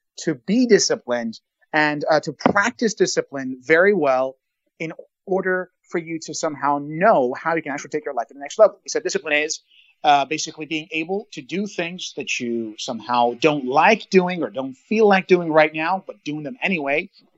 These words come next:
And that obviously can be practiced, uh, like any other skill. And you can always s-, start very small and then just work your way up.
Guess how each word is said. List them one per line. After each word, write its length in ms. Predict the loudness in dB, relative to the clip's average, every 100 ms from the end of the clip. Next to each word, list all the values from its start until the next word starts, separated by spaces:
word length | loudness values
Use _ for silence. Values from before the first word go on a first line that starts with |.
| -4 0
And 260 | 0 0 2
that 180 | 4 4
obviously 360 | 2 -2 -10
can 120 | -12
be 80 | -12
practiced, 640 | -6 -6 -6 -8 -12 -14 _ _ -4
uh, 120 | -2 -2
like 180 | -4 -4
any 180 | -2 -2
other 180 | -2 -8
skill. 440 | -8 -6 -6 -6 _ _ _ _ _ _ -16
And 80 | -14
you 40 |
can 80 | -8
always 220 | -6 -4 -6
s-, 60 | -8 -6
start 300 | 0 0 0
very 200 | -4 -4
small 500 | -4 -2 0 0 -2
and 160 | -4
then 180 | -6 -6 -10
just 220 | -10 -4
work 140 | -4
your 80 | -2
way 120 | -2 2
up. 180 | 0